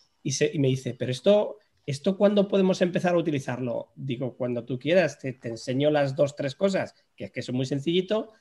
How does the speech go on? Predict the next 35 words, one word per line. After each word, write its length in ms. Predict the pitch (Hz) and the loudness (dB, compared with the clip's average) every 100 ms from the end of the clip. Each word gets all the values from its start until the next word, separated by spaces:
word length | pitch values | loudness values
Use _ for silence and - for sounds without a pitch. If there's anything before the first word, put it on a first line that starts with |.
| _ - | _ -12
no 80 | |
sé, 380 | 127 143 113 - - | -2 -2 -2 -8 -4
quince 300 | 139 131 131 | -2 0 0
minutos 400 | 131 156 143 135 | 2 2 2 -4
que 80 | 127 | -6
le 60 | |
estuve 220 | 123 135 139 | -6 -2 -2
enseñando 440 | 135 131 131 131 | -2 -2 -2 -2
cuatro 280 | 131 131 135 | -4 -4 -4
cosas, 420 | 160 196 214 - _ _ _ _ _ _ - | -2 0 0 -2 _ _ _ _ _ _ 0
y 120 | 135 | 4
desde 220 | 139 143 | 4 2
ese 120 | 156 | 2
momento 300 | 170 165 180 | 2 2 2
empezaron 380 | 196 156 147 160 | 0 0 0 2
a 40 | 139 | 0
utilizarlo, 580 | 127 120 139 123 110 | -2 -8 -6 -8 -8
¿no? 180 | 117 - _ _ _ - | -10 -12 _ _ _ -4
Eh, 300 | 127 127 123 | 0 0 2
claro, 340 | 156 160 117 - | 4 4 2 -2
eso 180 | 135 151 | -4 0
significaba 580 | 156 156 151 156 170 | 2 2 2 2 2
que 180 | 170 135 | 0 -2
yo 140 | 135 160 | 2 2
ya 220 | 156 160 | 4 4
llevaba, 580 | 151 143 151 156 170 - _ _ - | 4 4 6 6 2 -4 _ _ -4
no 180 | 131 | -2
sé, 360 | 131 131 123 - - | -2 -4 -6 -12 -6
dos 280 | 131 151 | 2 2
o 80 | 151 | 2
tres 220 | - 139 | 0 2
años 260 | 156 151 143 | 4 4 2
trabajando 540 | 147 131 143 151 151 | 0 0 2 2 2
con 200 | 151 147 | 4 2
TeamViewer, 760 | 147 143 139 156 160 160 180 196 | 4 2 4 6 6 4 2 0